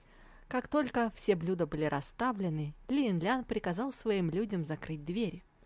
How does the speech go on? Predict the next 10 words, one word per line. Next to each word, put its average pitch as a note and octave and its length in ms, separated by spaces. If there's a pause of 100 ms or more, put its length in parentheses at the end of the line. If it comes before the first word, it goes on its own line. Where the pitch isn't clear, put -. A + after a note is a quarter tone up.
(280)
Он G#3 180
лично F#3+ 560
налил D3+ 320
Шэнь D#3 220
Джихэну D3+ 420
бокал C#3+ 400
вина C#3+ 400 (360)
и B3 100
обеими G#3 520
руками G#3 540